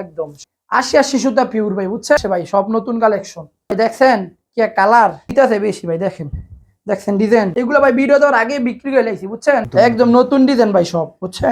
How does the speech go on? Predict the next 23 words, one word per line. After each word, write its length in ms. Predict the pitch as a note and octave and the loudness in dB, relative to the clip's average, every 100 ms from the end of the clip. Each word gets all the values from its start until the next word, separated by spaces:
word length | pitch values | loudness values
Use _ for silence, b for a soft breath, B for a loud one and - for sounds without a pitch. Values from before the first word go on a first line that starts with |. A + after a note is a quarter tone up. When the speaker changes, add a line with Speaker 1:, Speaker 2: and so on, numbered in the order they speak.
| G#3+ | 2
Speaker 1:
ভাই, 80 | G#3+ | 2
আমরা 100 | G#3+ | 2
হোম 120 | A3 A3+ A#3+ | 2 4 2
ডেলিভারিও 400 | B3 B3 B3 A#3 | 4 2 2 2
দিয়ে 120 | A#3 A3 | 2 0
থাকি, 160 | F#3+ E3 F#3+ | 0 -4 -8
বুঝছেন? 300 | - C#4 G3+ A3 | 0 0 2 0
ওই 40 | G3 | 0
ডিজাইন 200 | A3+ G#3+ G3+ | 2 2 2
কারে 120 | G#3+ A#3 | 4 4
বলে, 120 | A3 F#3+ | 2 0
এই 60 | F#3+ | -4
তো 60 | F#3+ | -2
সব 120 | G3 G3 | 0 2
ভাই 80 | G#3 A3 | 0 0
নতুন 200 | A3 A#3+ A3 | -2 -4 -4
নতুন। 160 | - | -4
এটা 100 | C4 B3 | 0 0
ডিজাইন 200 | C4 B3 | 2 2
ভাই 80 | A3+ G#3+ | 2 2
চলতেই 320 | G#3+ G3+ C#4 G#3+ | 0 0 0 2
ভাই, 100 | G#3 | 2
এটা 100 | G3+ | 2